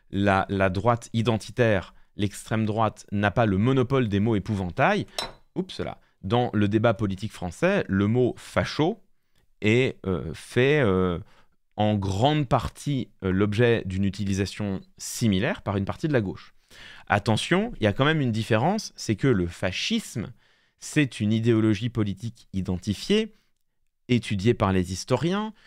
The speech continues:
étudiée pas seulement par les historiens, mais aussi par les, euh, par les sociologues et les politologues. Euh, certains dans la recherche attirent l'attention sur le fait que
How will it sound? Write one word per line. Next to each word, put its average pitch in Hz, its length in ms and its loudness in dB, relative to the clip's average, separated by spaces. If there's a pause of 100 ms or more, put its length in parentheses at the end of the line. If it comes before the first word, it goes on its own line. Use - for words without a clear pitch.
(100)
étudiée 101 400 0
pas 113 160 2
seulement 117 340 0
par 101 160 0
les 95 200 -2
historiens, 110 480 -2
mais 95 280 -2
aussi 104 500 -2 (300)
par 101 380 2
les, 95 200 4
euh, 85 140 0 (460)
par 92 320 0 (100)
les 92 160 -2
sociologues 104 480 0
et 90 60 2
les 85 80 -4
politologues. 113 640 0 (540)
Euh, 98 240 2 (160)
certains - 560 0
dans 110 100 2
la 101 100 6
recherche 117 640 0 (260)
attirent 120 340 2
l'attention 123 460 -2
sur 110 160 -6
le 101 80 0
fait - 260 -2
que 113 280 2